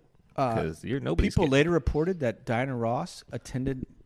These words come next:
Speaker 1: a number of Michael Jackson's talent shows
Speaker 2: Okay.
Speaker 1: before he was ever in or there was even a Jackson Five.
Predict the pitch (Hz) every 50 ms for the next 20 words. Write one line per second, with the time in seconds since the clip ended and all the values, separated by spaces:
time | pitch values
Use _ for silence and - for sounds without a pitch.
0 | - - - - 107 101 101 110 113 123 131 127 117 104 110 104 107 110 110 -
1 | 117 98 - - 101 104 107 - - - 104 - - - _ - - - 101 110
2 | 117 131 127 - - - 151 151 151 156 170 185 190 - - _ _ - - -
3 | 92 92 101 120 _ _ _ - - 110 - - - 131 131 131 127 120 123 120
4 | 113 110 101 - - _ _ 120 120 117 120 117 - - 110 110 110 104 104 101
5 | 95 101 98 98 101 - - 113 107 107 101 92 87 90 92 92 90 - - -
6 | - 90 78 - - 87 80 73 - - -